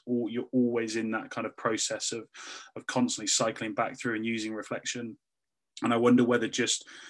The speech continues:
some of the narratives we have in sport and around coaching and, you know, the, the term "made it," I hear "made it" so often. I just go, like,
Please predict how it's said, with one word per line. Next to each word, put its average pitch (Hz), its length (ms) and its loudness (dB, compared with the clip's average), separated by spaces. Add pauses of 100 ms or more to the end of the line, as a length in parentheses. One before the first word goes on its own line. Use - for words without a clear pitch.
(100)
some 123 240 4
of 120 60 8
the 117 80 2
narratives 117 600 2
we 113 120 -8
have 117 260 0
in 110 100 -4
sport 113 460 -2
and 110 80 -4
around 113 420 -2
coaching 110 540 -4
and, 110 340 -6
you 123 140 -2
know, 110 140 -2
the, 107 100 -10 (180)
the 127 120 -2
term 127 360 4
"made 123 300 6
it," 107 220 -8
I 120 100 -8
hear 127 220 0
"made 123 360 4
it" 113 200 -10
so 120 460 2
often. 113 380 -4
I 110 140 -4
just 117 260 -2
go, 117 280 0 (760)
like, 117 200 -10